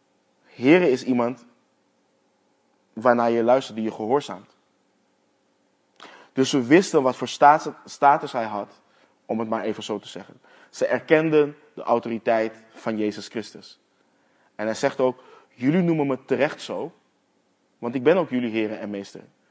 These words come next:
En nu komt het. "Als ik dan, de Heere en Meester, uw voeten heb gewassen, moet ook u elkaars voeten wassen." Dus ze zaten te discussiëren over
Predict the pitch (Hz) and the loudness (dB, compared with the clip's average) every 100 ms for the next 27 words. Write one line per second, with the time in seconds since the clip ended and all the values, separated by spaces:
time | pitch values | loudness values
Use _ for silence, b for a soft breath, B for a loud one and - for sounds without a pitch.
0 | _ 117 123 139 127 101 B B B - | _ -10 -6 -4 -4 -8 B B B 0
1 | 127 - 220 240 208 135 107 107 - _ | 0 2 2 6 8 8 4 -8 -20 _
2 | _ _ _ _ _ _ _ _ _ - | _ _ _ _ _ _ _ _ _ -20
3 | 127 123 131 143 156 156 127 120 127 139 | -2 0 4 4 4 2 -2 0 2 0
4 | - 110 104 b b b b b _ 202 | -2 -10 -12 b b b b b _ 6
5 | 247 233 208 175 127 120 117 107 - 101 | 6 6 0 -2 -2 -4 -4 -6 -8 -16
6 | - _ _ _ _ _ _ _ _ 123 | -20 _ _ _ _ _ _ _ _ -6
7 | 135 143 _ 151 170 - 143 147 147 - | -4 -4 _ 6 6 2 -4 -2 -4 -10
8 | _ _ 110 104 131 120 120 - 117 104 | _ _ -8 -4 -2 -2 -4 -14 -12 -12
9 | 101 - - - _ _ _ _ _ _ | -14 -16 -20 -20 _ _ _ _ _ _
10 | _ _ _ _ _ _ _ b b b | _ _ _ _ _ _ _ b b b
11 | - - 127 170 180 190 160 143 - 135 | -12 -10 2 6 6 4 -2 -2 -4 -4
12 | 147 147 151 147 131 123 127 117 | 2 4 4 4 4 4 0 -2